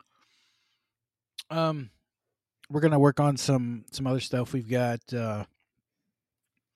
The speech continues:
let's see. Uh, right now, you can set a reminder date for the past.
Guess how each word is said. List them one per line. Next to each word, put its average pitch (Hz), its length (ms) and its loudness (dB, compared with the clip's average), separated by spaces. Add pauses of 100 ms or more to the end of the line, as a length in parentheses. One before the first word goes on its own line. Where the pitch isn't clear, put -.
(420)
let's 117 200 -14
see. 104 400 -12 (1120)
Uh, 113 260 -12
right 156 220 2
now, 151 260 2
you 143 180 -2
can 123 160 -4
set 127 420 -2
a 113 360 -4 (320)
reminder 127 640 0 (480)
date 147 280 -4
for - 160 -10
the 113 100 -10
past. - 540 -12